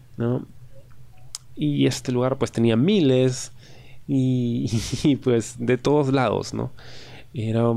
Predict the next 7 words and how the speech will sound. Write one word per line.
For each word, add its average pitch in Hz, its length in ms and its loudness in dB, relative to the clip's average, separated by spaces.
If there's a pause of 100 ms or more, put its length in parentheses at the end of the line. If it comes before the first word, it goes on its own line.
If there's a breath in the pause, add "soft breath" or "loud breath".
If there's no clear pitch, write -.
(180)
pues, - 360 -8
un 139 300 -2
mundo 151 640 4
completamente 123 540 2
distinto 117 420 2
para 110 160 2
mí. 165 200 2